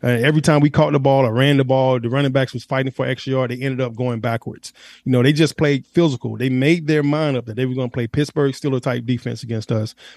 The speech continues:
And then they came in there and tried to beat us up. And that's normally, that's not typical of a Miami Dol-,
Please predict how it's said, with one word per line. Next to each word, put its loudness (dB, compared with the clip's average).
And 2
then 4
they 4
came 4
in 4
there 2
and -2
tried 0
to -4
beat 0
us -2
up. -4
And -4
that's 0
normally, 2
that's -2
not -4
typical -2
of -2
a -2
Miami -2
Dol-, -4